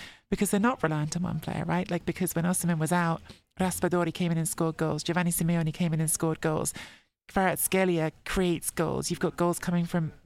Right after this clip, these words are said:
Politano, Lozano, everywhere in this team there's goals that can come. Um, but suddenly, at the business end of the season, in this most important moment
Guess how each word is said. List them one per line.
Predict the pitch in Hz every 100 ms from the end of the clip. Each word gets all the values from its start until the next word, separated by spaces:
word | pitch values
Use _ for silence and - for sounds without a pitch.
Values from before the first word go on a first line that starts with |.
| -
Politano, | 180 180 - 180 170 151 - -
Lozano, | 175 175 180 175 165 151 - -
everywhere | 190 208 185
in | 180
this | 165 165
team | - 175 151
there's | 156
goals | - 180 165 147
that | -
can | 165
come. | 160 185 170 165 160 - - - - - -
Um, | 180 175 170 - -
but | 175 175 170
suddenly, | - 240 269 269 170 160 160 - -
at | 170
the | 185
business | 196 196 190
end | 190 180
of |
the | 170
season, | - 196 190 165
in | 160
this | 165
most | 175 175 175
important | 165 185 160
moment | 180 175 170